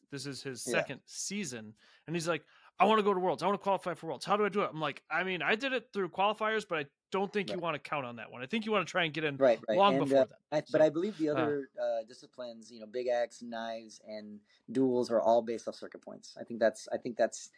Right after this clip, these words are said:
Speaker 2: how you get it for the other ones. Because, uh,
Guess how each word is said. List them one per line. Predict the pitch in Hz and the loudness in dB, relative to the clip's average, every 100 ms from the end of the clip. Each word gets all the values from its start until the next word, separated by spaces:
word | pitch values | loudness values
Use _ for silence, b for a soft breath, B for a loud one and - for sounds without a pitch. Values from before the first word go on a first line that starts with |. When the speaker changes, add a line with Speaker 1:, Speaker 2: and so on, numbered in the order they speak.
| b | b
Speaker 2:
how | - | 0
you | 120 117 | 0 2
get | 113 | -2
it | 110 _ | -2 _
for | 110 | -6
the | 101 | -4
other | 98 95 | -4 -6
ones. | 87 - - - _ _ _ B B B B - | -12 -12 -14 -16 _ _ _ B B B B 2
Because, | 123 110 - B B B | 4 4 -6 B B B
uh, | 120 117 113 | 6 8 8